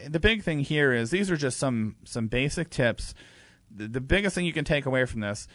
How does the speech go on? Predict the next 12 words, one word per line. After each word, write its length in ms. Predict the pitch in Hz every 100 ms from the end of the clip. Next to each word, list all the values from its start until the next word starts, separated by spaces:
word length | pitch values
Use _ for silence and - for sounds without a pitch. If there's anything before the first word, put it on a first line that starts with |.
| - _ -
it, 120 | 110
once 220 | 147 185
you 40 | 180
get 120 | 180
your 100 | 151
mortgage 400 | 139 135 123 -
pre-approval, 500 | 123 113 120 110 110
don't 220 | 123 165
do 140 | 185 170
anything 720 | 113 131 143 151 139 135 123
finance-wise, 1040 | - - 131 135 113 104 107 104 101 101
period, 460 | - 156 131 95